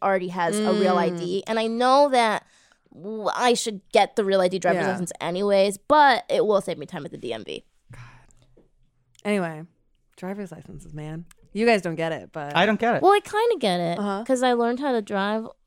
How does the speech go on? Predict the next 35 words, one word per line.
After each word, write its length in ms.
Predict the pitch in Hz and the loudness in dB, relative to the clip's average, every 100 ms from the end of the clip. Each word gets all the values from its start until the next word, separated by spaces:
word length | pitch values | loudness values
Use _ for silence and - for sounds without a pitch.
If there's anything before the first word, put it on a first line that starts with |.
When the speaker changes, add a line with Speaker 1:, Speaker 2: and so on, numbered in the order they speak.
| _ | _
Speaker 1:
by, 400 | 208 190 175 165 - _ | -2 0 -2 -6 -10 _
um, 440 | 190 185 185 180 175 - | -6 -4 -4 -4 -6 -6
I 60 | |
was 80 | 185 | -6
working 240 | 175 - 185 | -6 -6 -6
on 60 | |
a 40 | 185 | -6
show 240 | - 160 | -6 -4
on 360 | 165 165 110 151 | -2 -4 -6 -6
the 100 | 156 | -6
M 200 | 160 156 | -6 -8
E 60 | |
C 260 | 165 - 156 | -10 -8 -6
lot, 320 | 160 170 175 - | -4 -6 -8 -8
and, 120 | 185 | 0
Speaker 3:
Okay. 360 | 170 170 120 117 _ - | 2 2 -4 -6 _ -6
Speaker 1:
um, 440 | 175 165 165 165 | -2 -2 -2 -6
my 100 | 170 | -10
coworkers 320 | 175 170 180 175 | -8 -6 -6 -8
would 100 | 170 | -10
take 160 | 180 | -10
me 100 | 185 | -8
out 180 | 185 - | -8 -8
during 200 | 180 180 | -10 -8
lunch, 360 | 196 214 - - | -10 -12 -16 -14
and 120 | 170 | -10
then 100 | 170 | -8
they 100 | 180 | -6
would 100 | 175 | -6
let 120 | 190 - | -8 -10
me 100 | 175 | -10
drive 320 | 190 185 175 | -6 -8 -8
through 140 | 175 | -8
the 80 | 180 | -8
lot. 260 | 214 226 | -6 -8